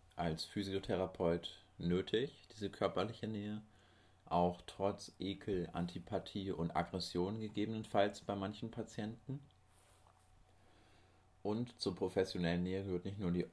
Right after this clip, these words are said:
äußere Nähe, sondern auch der innere Kontakt. Die Empathie und das zeitlich begrenzte Hineinversetzen in den Patienten. Allerdings ohne Identifikation, weil sonst wäre es auch schon wieder zu viel Nähe.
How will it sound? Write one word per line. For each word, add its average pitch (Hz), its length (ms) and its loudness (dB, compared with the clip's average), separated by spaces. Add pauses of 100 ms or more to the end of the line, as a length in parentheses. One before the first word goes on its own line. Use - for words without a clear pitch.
äußere 110 440 0
Nähe, 110 380 -2
sondern 95 320 0
auch 85 200 0
der - 200 0
innere 90 380 0
Kontakt. - 720 -2 (1120)
Die 90 420 2
Empathie 98 800 -2 (220)
und 90 240 -6
das - 180 0
zeitlich 87 460 4
begrenzte 90 560 -2
Hineinversetzen 85 1040 -2
in 82 120 -2
den 87 180 0
Patienten. 85 720 -2 (180)
Allerdings 95 720 0 (140)
ohne 110 320 2
Identifikation, 95 1300 -2
weil 104 160 -4
sonst 98 300 -4
wäre - 100 0
es - 80 -8
auch - 140 -2
schon 95 160 -6
wieder 90 380 -2
zu - 200 -4
viel 78 300 -2
Nähe. 73 340 -4